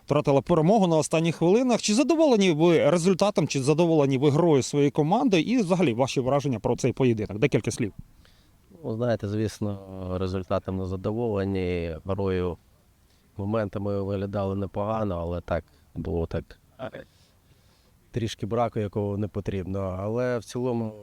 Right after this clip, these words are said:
Speaker 2: якщо бути чесними, то, е, результат закономірний, бо суперник с-, с-, создав, да, ну, достатню кількість моментів, ко-, котрі могли завершити і в першому таймі, і в другому таймі.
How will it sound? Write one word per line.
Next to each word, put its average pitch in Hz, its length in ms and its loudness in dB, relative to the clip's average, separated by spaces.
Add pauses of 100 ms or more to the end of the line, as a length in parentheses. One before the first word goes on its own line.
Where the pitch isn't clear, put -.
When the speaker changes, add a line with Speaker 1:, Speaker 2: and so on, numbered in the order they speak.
(160)
Speaker 2:
якщо 101 300 -4
бути 104 260 -4
чесними, 101 540 -4
то, 98 760 -4 (360)
е, 95 420 -4
результат 98 440 -4
закономірний, 101 680 -4
бо 82 480 -4
суперник 87 460 -6
с-, 85 220 -4
с-, 87 1000 -4
создав, 90 440 -6
да, 87 260 -4
ну, 113 320 -6 (1500)
достатню 120 440 -2
кількість 113 380 -4
моментів, 120 520 -2
ко-, 101 120 -10
котрі 104 280 -6
могли 101 540 -2
завершити 98 680 -4
і 90 40 -2
в 82 60 -10
першому 101 460 -4
таймі, 85 680 -4
і 82 60 -4
в 80 60 -8
другому 90 380 -2
таймі. 78 380 -6